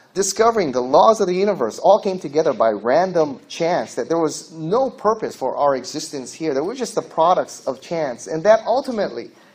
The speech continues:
as the universe expands, it's gonna run out of energy, and the universe is going to die. The only future we have, if you're an atheist, is your extinction and the extinction and annihilation of the universe.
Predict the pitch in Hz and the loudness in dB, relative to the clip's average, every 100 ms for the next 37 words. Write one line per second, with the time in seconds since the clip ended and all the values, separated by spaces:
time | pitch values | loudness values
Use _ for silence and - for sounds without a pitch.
0 | _ 180 202 185 180 208 208 185 185 123 | _ -2 0 -2 -4 -6 -6 -8 -8 -12
1 | - 180 190 196 147 - 156 131 143 160 | -10 -4 -4 -4 -8 -8 -6 -2 0 2
2 | 156 165 151 160 160 160 160 156 175 240 | 2 0 -2 -4 -6 -6 -4 -2 0 -2
3 | 175 131 95 - - 143 123 - 123 120 | -2 -2 -4 -6 -8 -8 -8 -10 -4 -2
4 | 135 135 113 123 143 151 92 - _ _ | -2 -6 0 2 2 0 -2 -12 _ _
5 | _ _ _ _ - 175 214 262 233 - | _ _ _ _ 2 4 4 -2 -6 -8
6 | 226 226 214 185 175 147 180 208 90 82 | -8 -6 -4 -4 -4 -2 -2 -2 -4 -10
7 | - _ _ _ _ _ _ _ - 139 | -18 _ _ _ _ _ _ _ -10 -6
8 | 151 208 214 214 214 110 98 - - _ | 0 2 2 0 -2 -6 -6 -12 -18 _
9 | _ _ 151 143 120 123 143 175 165 - | _ _ -6 -6 -8 -6 -2 -2 -2 -6
10 | 165 190 196 98 90 104 _ - 143 139 | -4 -4 -6 -10 -12 -18 _ -10 -8 -6
11 | 135 131 139 - - 175 180 - 151 135 | -6 -6 -10 -10 -6 -6 -4 -8 -8 -6
12 | 127 127 143 127 151 175 95 90 131 131 | -4 -2 -2 -2 -4 -6 -14 -8 -8 -6
13 | 131 170 151 90 - - | -8 -8 -10 -14 -18 -20